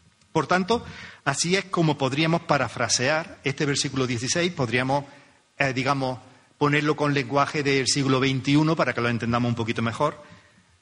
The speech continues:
Podríamos parafrasearlo así. Como el tratar de guardar la ley de los mandamientos como una forma de obtener la justificación solo produce ira,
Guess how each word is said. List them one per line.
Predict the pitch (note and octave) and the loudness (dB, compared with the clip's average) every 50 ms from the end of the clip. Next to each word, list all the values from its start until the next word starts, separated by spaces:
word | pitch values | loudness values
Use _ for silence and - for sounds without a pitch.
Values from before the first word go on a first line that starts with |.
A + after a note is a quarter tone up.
| _ _ | _ _
Podríamos | - C3+ C3 C3+ C#3 D3 C#3+ | -2 -2 0 0 0 0 0
parafrasearlo | - - D3 C3+ C3 A#2 - C3+ B2 - - B2 A#2 A2+ A2+ | 0 0 0 0 0 -2 -2 -4 -4 -2 -2 -2 -2 -2 -4
así. | G#2+ - A2+ G2 G2 - - - - _ _ _ _ _ _ _ _ _ - - - - _ _ _ _ _ _ _ _ | -4 -6 -8 -10 -12 -16 -20 -20 -20 _ _ _ _ _ _ _ _ _ -18 -18 -18 -20 _ _ _ _ _ _ _ _
Como | - E3 D#3 D3+ D3 C#3+ C#3+ C3+ C3+ C3 C#3 - - - - | 0 2 2 2 2 2 0 0 0 -2 -4 -8 -14 -10 -4
el | - D3+ C#3+ C3+ A#2 | -2 -2 -2 -2 -4
tratar | - C#3 C3+ C3 - G3 G3+ G3+ | -4 -4 -2 0 0 0 0 0
de | G#3+ | 0
guardar | G3+ F3+ F#3+ F3+ F3 F3 F3+ F3 | 0 0 0 0 0 0 -2 0
la | F3 F3 | 0 -2
ley | E3 E3+ E3 E3+ E3 D#3 | -2 -2 -2 -2 -2 -2
de | D#3 D#3 | 0 0
los | D3+ C#3+ | 0 2
mandamientos | C#3+ D3 C#3+ C#3 C#3+ C#3+ D3+ D3+ D3 C3 A2 - - G2+ F#2+ - | 0 0 0 0 0 0 0 0 0 -2 -4 -6 -6 -8 -8 -8
como | - - A2+ G#2+ A2+ B2 | -8 -6 -4 -4 -2 -2
una | B2+ C3+ A#2+ | -2 -2 -2
forma | - D3 C#3 B2+ B2+ | -2 -2 -2 0 0
de | B2 A#2+ | 0 -2
obtener | A2+ A2 - A#2 A#2+ A#2+ | -4 -4 -4 -4 -4 -2
la | A#2+ A#2 | -2 -2
justificación | - - B2+ - - A#2+ - - A#2 - A#2+ - - C#3+ C3+ A#2 G#2 G2 G#2+ G#2 - - - _ _ _ _ _ _ _ _ _ _ | -4 -6 -8 -8 -8 -8 -8 -6 -6 -6 -4 -2 0 0 0 0 -2 -4 -8 -12 -18 -20 -20 _ _ _ _ _ _ _ _ _ _
solo | - - B2 A#2 B2 A#2+ | -8 -6 -4 -4 -4 -4
produce | - C3 B2+ C#3 C#3 B2+ - - D3+ | -4 -4 -2 -2 -2 -2 -4 -4 -4
ira, | E3 F#3+ G3+ F3 E3 F3 | -4 -4 -4 -6 -8 -8